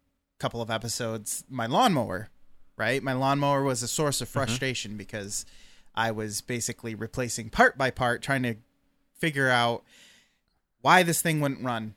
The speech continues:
Speaker 1: And this was a lawnmower that was sold to me by my neighbor. And I <laughs> say sold, I say it sold to me because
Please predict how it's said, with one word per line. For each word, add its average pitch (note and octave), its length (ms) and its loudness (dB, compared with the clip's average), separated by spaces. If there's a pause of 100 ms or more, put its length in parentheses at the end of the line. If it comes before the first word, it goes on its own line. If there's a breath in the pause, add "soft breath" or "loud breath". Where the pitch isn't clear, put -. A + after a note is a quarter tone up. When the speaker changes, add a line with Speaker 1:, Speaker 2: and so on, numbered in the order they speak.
(200)
Speaker 1:
And B2+ 480 -2 (180)
this D3 240 -2
was D3+ 140 -2
a D3 60 0
lawnmower C#3+ 540 4
that A#2 340 0 (340)
was C3 200 -4
sold C#3+ 340 0
to B2+ 100 -6
me B2 160 -2
by A2 500 0
my A2 540 -4 (340)
neighbor. A2+ 500 -4 (120)
And A2 200 -6
I A#2 80 -2
<laughs> - 120 2
say G#3+ 140 4
sold, C#3+ 360 -2 (240 loud breath)
I C3+ 80 0
say F3 300 4
it - 160 0
sold D#3 340 4
to C3+ 120 -2
me B2 180 -2
because A#2+ 720 -4